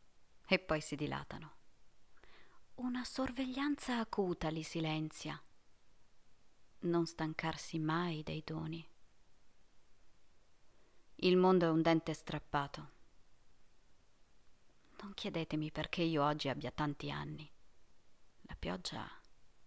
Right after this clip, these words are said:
è sterile. Puntando ai semi distrutti eri l'unione appassita che cercavo.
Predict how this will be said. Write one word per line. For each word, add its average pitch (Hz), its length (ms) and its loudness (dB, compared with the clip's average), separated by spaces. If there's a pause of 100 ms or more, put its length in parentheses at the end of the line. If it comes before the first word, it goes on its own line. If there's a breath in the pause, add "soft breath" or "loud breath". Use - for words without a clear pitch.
(160)
è - 100 -6
sterile. 151 580 -6 (2000 soft breath)
Puntando 220 540 8
ai 196 100 6
semi 226 300 4
distrutti 185 720 2
eri 208 280 8
l'unione 233 400 6
appassita 220 640 2
che 190 120 0
cercavo. 165 760 2